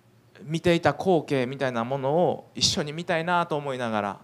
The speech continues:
どんな心でどんな光景を彼は見てたのかなということを、私は彼に自分をこう投入しつつ、そうやって上り詰めたザーカイの前にはどんな景色が広がっていたんかなということを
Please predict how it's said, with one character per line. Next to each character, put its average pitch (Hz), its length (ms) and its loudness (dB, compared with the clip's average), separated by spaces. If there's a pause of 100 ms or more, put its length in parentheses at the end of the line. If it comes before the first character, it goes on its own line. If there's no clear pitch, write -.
ど 196 120 0
ん 226 100 -4
な 220 100 -4
心 220 360 0
で 131 140 -4
ど 180 180 -6
ん 202 100 -8
な 220 100 -8
光 254 240 -4
景 170 180 0
を 131 80 0
彼 135 180 -2
は 123 80 -4
見 147 100 -10
て 214 140 0
た 180 160 2
の 160 140 -2
か 165 120 0
な 180 280 4
と 170 120 -4
い 151 40 2
う 139 40 -2
こ 143 120 -4
と 143 140 -2
を、 165 280 0 (240)
私 131 300 -4
は 175 340 4 (720)
彼 131 240 0
に 123 80 -2
自 113 180 -2
分 113 200 -4
を 139 280 -2 (100)
こ - 120 -6
う - 20 -8
投 127 220 -2
入 127 160 -4
し - 100 -8
つ 170 160 -2
つ、 123 260 -2 (1200)
そ 214 240 4
う 220 60 6
や 233 80 6
っ 233 40 0
て 196 100 0
上 156 280 4
り 151 60 2
詰 160 180 -8
め 147 80 -2
た 120 160 2
ザ 175 220 4
ー 170 40 0
カ 143 140 -2
イ 131 40 -2
の 117 120 -4
前 127 280 -2
に 131 120 -8
は 104 320 -4
ど 185 160 0
ん 233 80 -4
な 262 120 -8
景 262 200 0
色 190 260 0
が 135 100 4
広 160 260 4
が 147 80 4
っ 147 100 0
て 160 80 0
い 160 40 -4
た 175 140 -4
ん 170 60 -8
か 147 140 0
な 196 520 2
と 160 80 -2
い 143 40 0
う 135 40 -4
こ 143 120 -8
と 131 140 -4
を 151 400 0